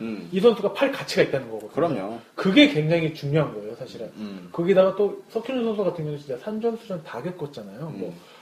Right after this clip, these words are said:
Speaker 2: 아약스까지 갈 때는 뭐 국내 뭐 최상, 뭐 이제 진짜 최고의 스트라이커가 나왔다고 하면서 막 스포에 띄워주다가 이제
Speaker 1: 성라탄,
Speaker 2: 또,
Speaker 1: 성라탄.
Speaker 2: 네.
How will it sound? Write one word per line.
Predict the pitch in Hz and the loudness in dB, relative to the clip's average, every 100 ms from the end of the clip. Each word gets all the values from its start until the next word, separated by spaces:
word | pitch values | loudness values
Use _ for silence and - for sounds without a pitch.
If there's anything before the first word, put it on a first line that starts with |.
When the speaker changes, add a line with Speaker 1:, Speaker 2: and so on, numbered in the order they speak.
| - | -16
Speaker 2:
아약스까지 | 120 139 143 156 165 147 | -4 -4 -4 -8 -6 -6
갈 | 143 117 | -6 -10
때는 | 147 139 | -8 -8
뭐 | 127 | -10
국내 | - 127 131 143 147 143 135 131 | -16 -18 -10 -8 -6 -6 -8 -12
뭐 | - | -18
최상, | - - 202 214 175 117 | -18 -14 -12 -10 -12 -12
뭐 | 113 - | -14 -14
이제 | 127 127 - _ _ _ | -8 -8 -8 _ _ _
진짜 | - 160 | -6 -4
최고의 | 151 220 214 220 160 | -2 -2 4 6 4
스트라이커가 | - - 202 160 | 0 -4 -4 -4
나왔다고 | 110 117 135 151 | -4 -6 -4 -6
하면서 | 135 147 131 143 | -6 -10 -12 -10
막 | 233 226 208 | -6 -4 -6
스포에 | - - 196 196 | -8 -4 -4 0
띄워주다가 | 214 196 160 156 180 | -2 0 -2 -2 -2
이제 | 139 160 170 - - | -4 -8 -8 -14 -8
Speaker 1:
성라탄, | - 214 202 - 127 127 | 4 8 8 8 4 4
Speaker 2:
또, | |
Speaker 1:
성라탄. | 147 165 165 - 107 | 0 4 4 4 0
Speaker 2:
네. | 113 | -2